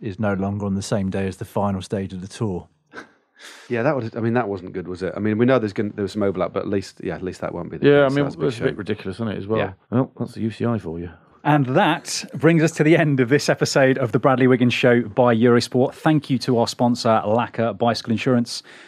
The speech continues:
Speaker 4: Thank you, Brad, as ever, for your forthright views.
Speaker 3: No problem.
Speaker 4: <laughs> We, we can follow you on social media at
Speaker 3: Uh, So We Go.
Speaker 4: So
Speaker 3: That
Speaker 4: We
Speaker 3: one.
Speaker 4: Go.
Speaker 3: So I
Speaker 4: Thank
Speaker 3: was
Speaker 4: you.
Speaker 3: thinking of one of my many accounts.
Speaker 4: Dan, thank you for joining us. Uh, where can we find you on social?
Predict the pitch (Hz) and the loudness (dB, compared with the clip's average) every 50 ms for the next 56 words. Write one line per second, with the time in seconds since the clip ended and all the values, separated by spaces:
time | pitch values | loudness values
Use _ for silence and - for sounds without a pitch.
0 | - _ _ - 160 160 147 - 165 - - 151 147 151 147 151 - 127 139 127 | -20 _ _ 0 0 0 0 0 -2 2 4 4 6 6 4 2 2 2 2 4
1 | 123 139 135 143 151 151 - - 143 139 143 135 - - 156 147 - - 143 139 | 4 4 4 6 4 4 4 4 4 6 4 4 4 4 2 4 4 4 4 4
2 | - 107 110 127 135 147 151 147 - - - - _ _ _ 185 98 98 90 - | 4 2 2 2 4 4 4 2 0 -4 -8 -10 _ _ _ -4 -2 0 2 2
3 | 135 131 127 95 78 - - _ - - 135 - - - - 165 147 135 107 87 | 2 0 0 -2 -6 -10 -16 _ -8 -6 -6 -6 -4 -2 -2 0 0 0 -2 -4
4 | - - 147 120 - - 156 151 147 143 147 143 143 139 139 135 - 156 147 - | -2 -2 -2 0 2 4 4 4 6 6 6 6 6 6 6 4 4 2 2 2
5 | - 135 139 139 135 135 135 147 - - 147 156 - - _ - - - - - | 4 6 6 6 8 6 6 4 2 0 0 -2 -2 -4 _ -16 -16 -16 -16 -18
6 | - - - - - - 120 120 120 120 113 - - 160 147 147 143 135 117 98 | -20 -20 -20 -20 -18 -10 -4 -2 0 0 0 2 2 4 4 6 6 4 4 2
7 | 80 - _ - - - 120 117 - 120 120 113 117 113 110 117 113 143 147 - | -2 -8 _ -12 -2 0 2 4 4 4 4 4 4 4 4 4 4 4 2 2
8 | - 147 123 107 98 120 110 107 113 120 117 117 113 110 123 151 147 120 104 - | 4 4 4 4 2 0 0 0 2 2 4 4 2 2 2 4 4 2 2 0
9 | 123 104 90 98 - - - - - 139 117 - - 143 185 170 - 160 135 - | -4 -6 -6 -8 -12 -16 -18 -14 -12 -12 -8 -2 0 2 2 4 2 2 2 2
10 | 165 170 160 - 135 139 135 151 156 165 165 160 165 156 - - - - - - | 0 0 0 -2 -4 0 4 4 4 6 6 4 4 2 2 -2 -4 -4 -4 -4
11 | - 160 131 143 143 151 165 151 160 160 - - 156 139 - 165 160 156 131 151 | 0 2 4 6 6 6 6 6 4 4 4 2 -2 0 2 2 2 4 4 4
12 | 151 156 170 147 135 - 175 156 131 - 165 170 120 | 4 4 4 2 2 4 2 2 2 2 0 -2 -2